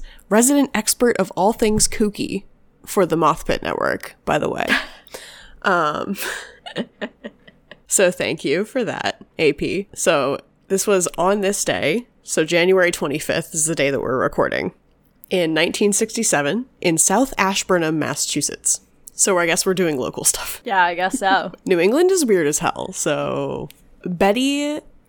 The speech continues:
Speaker 1: Andrason was working in her kitchen while her seven children and her parents were in the living room.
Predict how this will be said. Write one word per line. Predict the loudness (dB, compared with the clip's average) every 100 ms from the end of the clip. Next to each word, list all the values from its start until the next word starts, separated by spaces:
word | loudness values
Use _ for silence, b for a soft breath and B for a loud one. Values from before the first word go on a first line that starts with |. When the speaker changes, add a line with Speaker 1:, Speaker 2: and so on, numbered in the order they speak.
| 0
Speaker 1:
Andrason | 0 2 0 0 -2 -2 -4 -10 B B B B B B B -8
was | -4 0
working | 2 2 0
in | 0
her | -2 -2
kitchen | -2 0 0 -2 -4 _ _ _
while | -2 2 4 4 2
her | 0 0
seven | 2 2 2 0
children | 0 -2 0 0 0
and | -2 -4 -2
her | -6
parents | -2 0 2 0 -2 -2
were |
in | -2
the | 0
living | 0 0 -2
room. | -2 -4